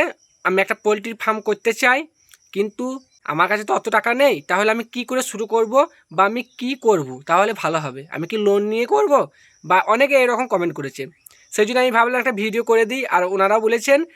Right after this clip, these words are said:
যে একটা ভিডিও করবেন এই নিয়ে, তাহলে উপকৃত হব, সেই জন্য এই ভিডিওটি করছি। আপনারা সম্পূর্ণ দেখবেন। আর আপনাদেরও যদি কিছু মতামত থাকে অবশ্যই জানাবেন, আপনাদের মতামত নিয়েও আমি ভিডিও করব। চলুন ভিডিওটি শুরু করা যাক। প্রথমে যেটা বলবো সেটা হচ্ছে কোনো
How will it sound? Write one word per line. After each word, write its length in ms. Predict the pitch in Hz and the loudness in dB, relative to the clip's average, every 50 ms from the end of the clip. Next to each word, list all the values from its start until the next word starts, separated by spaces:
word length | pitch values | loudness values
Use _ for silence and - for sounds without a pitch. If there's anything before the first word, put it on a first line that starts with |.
| _ _ _ - | _ _ _ -6
যে 160 | 151 175 202 208 214 214 - _ _ - | -2 0 2 2 0 -2 -6 _ _ -12
একটা 180 | 175 - 214 | -6 -4 -4
ভিডিও 280 | 208 185 196 202 202 214 | -2 -2 -2 -2 -2 0
করবেন 320 | 214 220 226 226 240 240 | 2 0 2 2 2 0
এই 140 | 240 240 233 | 0 0 0
নিয়ে, 220 | 240 240 262 285 294 302 - _ - | -2 0 0 0 0 0 -4 _ -4
তাহলে 200 | 156 165 175 196 | -2 0 0 0
উপকৃত 340 | 185 - - - 196 196 - 202 | -2 -4 -6 -8 -8 -4 0 0
হব, 140 | 208 214 240 302 311 - _ _ _ _ | 2 2 0 -2 -4 -8 _ _ _ _
সেই 160 | - - 208 | -2 0 0
জন্য 160 | 202 233 233 254 | 0 2 2 2
এই 80 | 254 | 2
ভিডিওটি 300 | 226 233 233 226 214 247 | 2 2 0 0 -2 -4
করছি। 380 | 220 233 240 247 240 - - 302 349 370 - - - _ _ | -2 0 0 0 -2 -2 -2 -2 -2 -2 -4 -10 -20 _ _
আপনারা 300 | - - 330 185 202 240 392 - | -6 0 2 2 4 4 2 0
সম্পূর্ণ 360 | - - 208 196 190 214 220 220 | -2 -2 -2 -2 -2 -2 -2 0
দেখবেন। 400 | 190 202 202 180 151 151 143 135 143 _ _ _ - | 0 0 0 0 -2 -4 -6 -6 -6 _ _ _ -2
আর 120 | - 175 | 2 4
আপনাদেরও 420 | 180 196 214 226 240 240 269 277 | 4 4 4 2 0 0 0 -2
যদি 200 | 247 262 294 262 277 | -2 -4 -6 -4 -4
কিছু 160 | - 233 285 | -6 -4 -2
মতামত 380 | 269 247 233 233 240 240 254 254 - | 0 2 2 2 2 2 0 0 0
থাকে 220 | - 247 226 - 262 | -2 -2 0 2 2
অবশ্যই 380 | 240 202 196 233 254 - 294 240 | 2 2 2 2 0 0 0 0
জানাবেন, 320 | 247 247 254 247 269 392 | 2 2 4 4 4 2
আপনাদের 340 | 415 330 208 214 214 220 226 | 2 0 0 0 0 0 0
মতামত 340 | 226 214 208 214 214 214 214 | 0 0 0 0 0 0 0
নিয়েও 220 | 202 220 226 240 | 0 -2 0 0
আমি 140 | 240 233 233 | 0 0 0
ভিডিও 260 | 214 196 196 190 214 202 | -2 -2 -2 -2 -2 0
করব। 220 | 185 185 214 220 262 302 370 - _ _ _ _ | 0 0 4 4 4 4 4 0 _ _ _ _
চলুন 220 | - 208 214 226 233 | 0 0 0 2 2
ভিডিওটি 300 | 208 214 214 202 269 339 392 - _ _ _ _ | 0 0 0 0 0 -2 -2 -2 _ _ _ _
শুরু 280 | - - - - 190 208 | -20 -18 -12 -6 -4 0
করা 180 | 208 175 151 143 | 0 2 0 0
যাক। 160 | 131 139 127 - _ _ | -2 -6 -12 -16 _ _
প্রথমে 260 | 233 247 - 302 330 | -8 -4 -2 -2 0
যেটা 160 | 330 320 320 | 0 0 0
বলবো 360 | 294 285 277 269 277 240 285 320 427 403 - _ _ _ | 0 2 2 0 2 2 4 4 4 4 2 _ _ _
সেটা 240 | - - - 226 247 | -8 -4 -2 0 2
হচ্ছে 340 | 247 269 269 269 - - 302 311 330 339 _ _ _ _ _ | 2 2 0 -2 -2 0 0 0 0 -2 _ _ _ _ _
কোনো 300 | - 233 247 262 269 302 | -2 0 0 2 2 2